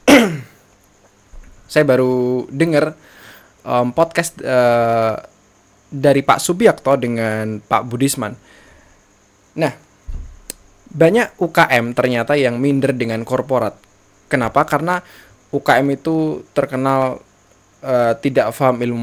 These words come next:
ma-, ilmu marketing, ya, tidak paham branding, tidak paham value creation,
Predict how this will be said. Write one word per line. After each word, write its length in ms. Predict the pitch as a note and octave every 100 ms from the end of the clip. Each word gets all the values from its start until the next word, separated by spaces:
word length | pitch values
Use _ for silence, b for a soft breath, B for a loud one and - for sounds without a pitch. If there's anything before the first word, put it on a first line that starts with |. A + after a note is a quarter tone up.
| A2+
ma-, 100 | -
ilmu 460 | B2+ B2 C3+ C3 B2
marketing, 720 | A2+ A2+ D3+ F3+ D3+ C3+ C3
ya, 240 | A#2+ B2 C3
tidak 400 | C3 A#2 A2+ -
paham 480 | - A#2+ A#2 G#2+ A2+
branding, 720 | C3 C#3 C#3 C3 C3 B2+ B2
tidak 400 | C3 A#2 G#2+ B2+
paham 340 | - A#2+ A#2+ A#2
value 400 | A#2+ A#2 A#2+ A2+
creation, 800 | - A#2 D3+ D3 - C3 B2